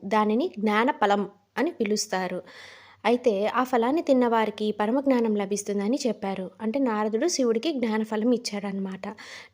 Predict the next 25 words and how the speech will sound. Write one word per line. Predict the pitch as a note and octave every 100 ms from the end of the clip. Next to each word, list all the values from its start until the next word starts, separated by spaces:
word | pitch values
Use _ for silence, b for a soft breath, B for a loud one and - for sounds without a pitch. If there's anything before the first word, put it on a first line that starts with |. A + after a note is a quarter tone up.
| A3
నారదుడు | A#3+ D#4 D4+ A3+ A3 A3+
ఆ | A3
ఫలాన్ని | A3+ G#3 A#3+ C#4+ G#3+ G3 G#3 A3
శివపార్వతుల | - A#3 A#3+ C4+ A#3 A3
దగ్గరకు | G3+ G3 G3+ G#3
తీసుకెళ్ళాడు. | - A3 - G3+ F#3+ F#3+ F#3+ F#3+ -
శివుడు | - A3 B3+
ఆలోచించాడు, | A3+ G3+ A3 A3 G#3 G3 F#3+ F#3 - _
"ఈ | G#3
ఫలాన్ని | A3+ G3+ F#3 B3 D#4
ఎవరికి | C4+ C#4 C#4+
ఇవ్వాలి? | C4 B3 B3 A#3+ B3 A#3+ B B -
తన | A#3
ఇద్దరు | G#3 G3 C#4
కుమారులు | D4+ A3+ A3 G3 G3 F#3+
గణేశుడు | G#3 G#3 G#3+ - G#3+ F4 C5+ C#5 A3
మరియు | G#3 A3 G#4+ B4+ -
కార్తికేయుడు | G#3+ - G#3+ G3+ G3+ B3+ E4
ఇద్దరూ | G#3 - G3 A3 C#4
అర్హులే." | G4+ A3+ G#3+ A3+ F#3 - B B B -
శివుడు | - A3+ C4+
పరీక్ష | C4 G#3+ -
పెట్టాడు. | B3+ G#3+ G3 F#3 F3+ F#3 - -
శివుడు | - A3 G#3+
అన్నాడు, | G#3+ G#3 G3+ G3+ F#4+